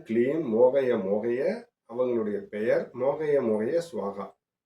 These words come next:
"ஓம் க்ளீம் மோகய மோகய", அவர்களுடைய பெயர் மோகய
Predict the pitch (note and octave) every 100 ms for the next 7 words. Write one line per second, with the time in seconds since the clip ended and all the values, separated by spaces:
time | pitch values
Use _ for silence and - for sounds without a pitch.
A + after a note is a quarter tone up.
0 | _ F#2+ A2 C#3 E3+ D#3 A2+ A#2+ C#3+ C#3
1 | G2+ B2 C3 C3 A#2 G2+ G#2 G#2+ G#2+ E3
2 | A2 A2+ A#2+ A2+ G#2+ G2+ G2 A2 C3+ E3+
3 | A#2 C3 D3